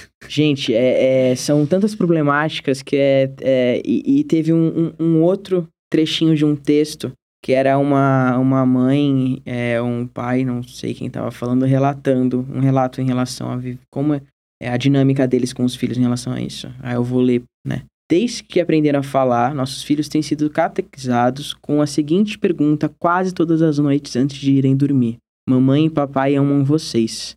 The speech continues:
mas quem ama vocês mais do que qualquer um?'" Essa pergunta é respondida com um sonoro Jesus, porque é por todas as vozes do ambiente. E um outro ainda que eu vi, uma outra frase que eu vi em um outro link que me chamou a atenção foi:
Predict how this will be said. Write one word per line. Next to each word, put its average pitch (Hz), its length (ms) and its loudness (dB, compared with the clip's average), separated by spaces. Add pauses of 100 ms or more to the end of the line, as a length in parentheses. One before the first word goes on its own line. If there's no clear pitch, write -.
(280)
mas 123 220 0
quem 143 240 2
ama 147 200 4
vocês 135 460 0
mais 135 300 2
do 135 60 -10
que 143 80 -2
qualquer 131 420 0
um?'" 113 180 -2 (340)
Essa 117 200 -2
pergunta 123 640 0 (220)
é - 60 -2
respondida 123 680 0
com - 140 -2
um 123 100 4
sonoro 123 560 0 (220)
Jesus, - 720 -2 (220)
porque 120 340 -6 (120)
é 117 480 0
por 123 160 -6
todas 131 340 2
as 127 60 -2
vozes 123 260 2
do 127 60 2
ambiente. 127 680 0 (240)
E 127 120 4
um 139 220 2
outro 156 300 0
ainda 135 220 2
que 135 120 -8
eu 127 100 2
vi, 123 140 -2
uma 123 160 2
outra 127 240 -2
frase 120 320 -6
que - 80 -10
eu 120 40 -8
vi 120 120 -6
em 120 100 -4
um 120 220 0
outro 123 580 -6
link 120 320 -2
que - 80 -18
me 123 60 -6
chamou 120 140 -6
a - 20 -8
atenção 123 400 -4
foi: 131 340 -2